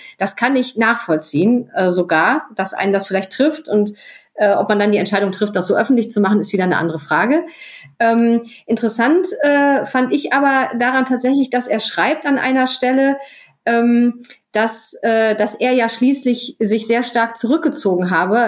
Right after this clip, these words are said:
äh, also dass er sich ja der Kommen-,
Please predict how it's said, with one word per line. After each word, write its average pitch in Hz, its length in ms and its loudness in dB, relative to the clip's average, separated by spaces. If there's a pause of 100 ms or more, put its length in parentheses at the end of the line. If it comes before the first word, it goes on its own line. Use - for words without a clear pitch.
(140)
äh, 202 340 2
also 208 320 0
dass - 200 -2
er 220 140 0
sich 220 200 -2
ja 214 280 0
der 208 320 -4
Kommen-, 233 400 0